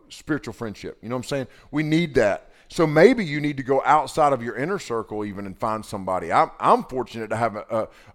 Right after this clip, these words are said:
a, a network of guys right around me that, like, basically we're v-, really transparent and live in sort of glass houses, man. We see each other. But guys like to hold stuff in and hide stuff, and that's not healthy.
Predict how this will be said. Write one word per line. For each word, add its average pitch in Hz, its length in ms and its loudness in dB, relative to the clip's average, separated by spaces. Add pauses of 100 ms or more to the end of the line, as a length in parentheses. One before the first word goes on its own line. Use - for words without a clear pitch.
a, 123 60 -2
a 123 40 0
network 143 560 4
of 113 140 -6
guys 120 320 2
right 127 300 2
around 117 500 -2
me 92 260 -10 (580)
that, 120 240 0 (280)
like, 107 240 -4
basically 110 460 -2
we're 117 160 -6
v-, 117 120 -10
really 131 260 -4
transparent 131 680 -6
and 110 100 -4
live 127 120 -2
in 117 60 -10
sort 127 240 -8
of 90 80 -10
glass 110 400 -4
houses, 104 500 -8
man. 95 180 -8
We 117 100 -12
see - 220 -12
each 131 240 -14
other. 87 240 -6 (300)
But 117 320 2
guys 156 440 4
like 156 280 4
to 120 100 0
hold 147 380 -6
stuff - 380 -2
in 165 420 -4 (300)
and 110 120 -4
hide 123 420 0
stuff, 170 420 -2
and 120 80 -4
that's 127 240 -4
not 127 220 -4
healthy. 147 580 -4